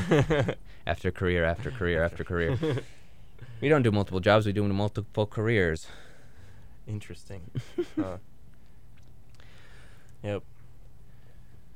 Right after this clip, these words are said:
Speaker 1: So, I guess the, the big takeaway, uh, from this is pretty much do something. Don't just sit there and
Speaker 2: Play video games.
Speaker 1: Yeah, and play video games or,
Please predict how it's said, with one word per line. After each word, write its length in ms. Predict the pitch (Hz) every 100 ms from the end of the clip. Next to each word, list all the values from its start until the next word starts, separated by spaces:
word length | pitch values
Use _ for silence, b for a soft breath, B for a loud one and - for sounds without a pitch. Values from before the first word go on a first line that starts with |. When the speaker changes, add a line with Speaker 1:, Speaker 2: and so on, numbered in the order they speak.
| - -
Speaker 1:
So, 460 | - - 117 113 104
I 60 | -
guess 240 | 117 120
the, 380 | - 113 104 92 110 - - - - - -
the 80 | 113
big 220 | 131 107
takeaway, 640 | 147 151 123 107 104 101 - -
uh, 260 | 107 101 92
from 220 | - 107
this 400 | 98 101 101 - - -
is 260 | 104 95 -
pretty 280 | - 139
much 400 | 120 107 - - - b b b b b - -
do 320 | 151 170 156
something. 560 | - 143 131 - 92 92
Don't 260 | 120 120
just 480 | 107 113 - - -
sit 340 | - 185 175 -
there 440 | 127 113 - 135 - -
and 420 | 113 110 110 104 - - - -
Speaker 2:
Play 120 | 107
video 240 | 104 98
games. 200 | 90 85
Speaker 1:
Yeah, 200 | 127 135
and 120 | 123 117
play 140 | 156
video 220 | 127 123
games 500 | 113 113 107 110 -
or, 440 | - 110 104 104